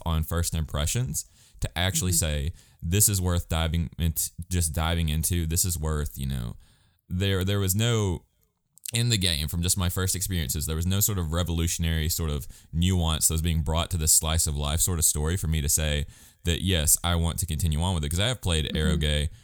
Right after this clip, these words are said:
Speaker 1: where there was a sister option, and this one just didn't, it just didn't feel like it was gonna go in a specifically taboo sort of in the way of Dan's recommendation, Koi Kaze.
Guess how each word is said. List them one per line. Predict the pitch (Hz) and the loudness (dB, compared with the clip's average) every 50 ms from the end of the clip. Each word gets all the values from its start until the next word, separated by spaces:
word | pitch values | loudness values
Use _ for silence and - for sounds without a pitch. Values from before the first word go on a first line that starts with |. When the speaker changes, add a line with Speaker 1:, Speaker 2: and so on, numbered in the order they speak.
| _ _ _ - | _ _ _ -2
Speaker 1:
where | 85 87 | 0 2
there | 87 95 95 | 2 2 4
was | 123 131 107 | 4 2 4
a | 90 | 4
sister | 82 87 78 - - 71 65 | 2 2 2 0 -2 -2 -4
option, | 67 57 - - - 71 | -4 -4 -2 -2 -2 0
and | 73 82 | 0 2
this | 101 127 | 2 2
one | - 180 185 | 0 0 -2
just | 165 135 - | 0 0 0
didn't, | - 123 104 80 90 85 80 73 - - - - - - _ _ _ _ _ _ _ _ - | 0 0 -2 0 0 2 2 0 -4 -8 -20 -20 -20 -20 _ _ _ _ _ _ _ _ -4
it | 92 | -2
just | 90 117 107 - - - | 0 2 2 2 2 0
didn't | - 151 - - 107 92 | -4 -4 -2 -2 -2 -2
feel | 87 - - 113 117 113 101 | -2 -2 0 0 0 2 0
like | 85 82 80 - 95 | 0 -2 -4 -2 -4
it | |
was | 98 92 85 - | -2 -2 -2 0
gonna | 98 90 85 | 0 0 0
go | 82 80 87 85 85 | 0 2 2 2 2
in | 85 80 | 2 2
a | 80 | 0
specifically | - - - - 98 85 90 73 73 69 - | 0 0 0 0 0 0 -4 -4 -4 -6 -4
taboo | - - - 90 92 87 78 73 80 82 87 90 90 92 92 90 - - - - - - | -6 -4 -2 0 0 0 2 2 2 2 2 2 2 0 0 -2 -6 -10 -12 -12 -16 -8
sort | - - 98 92 87 | -4 -2 0 0 0
of | 85 82 | 2 0
in | 87 | 0
the | 82 80 | 0 0
way | 80 80 80 78 78 78 | 0 0 0 2 0 0
of | 78 73 71 - | -2 -2 -2 0
Dan's | 92 101 117 117 98 87 | 2 2 4 4 2 2
recommendation, | 76 76 76 78 78 76 76 76 - 73 73 | 0 0 0 0 0 0 0 0 -2 -2 -4
Koi | - 82 82 78 - | -2 -2 -2 -2 -2
Kaze. | - 76 80 90 101 117 131 143 | 0 -2 0 0 0 0 -2 -4